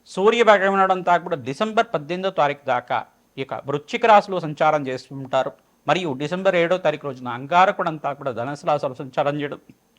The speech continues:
రాహు అంతా కూడా కుంభరాశిలో సంచారం చేస్తున్నారు, కేతు అంతా కూడా సింహరాశిలో సంచారం చేయడం జరుగుతుంది. ప్రధానంగా బుధుడంతా కూడా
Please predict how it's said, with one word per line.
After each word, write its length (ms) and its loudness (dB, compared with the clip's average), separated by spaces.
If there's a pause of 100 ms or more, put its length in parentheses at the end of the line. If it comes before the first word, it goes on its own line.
(160)
రాహు 360 10 (100)
అంతా 200 2 (100)
కూడా 200 0
కుంభరాశిలో 560 2
సంచారం 400 0
చేస్తున్నారు, 420 -6 (1040)
కేతు 360 4
అంతా 200 0 (120)
కూడా 180 0 (420)
సింహరాశిలో 580 6
సంచారం 460 0
చేయడం 280 -6
జరుగుతుంది. 440 -8 (520)
ప్రధానంగా 520 4 (680)
బుధుడంతా 520 4 (100)
కూడా 140 -2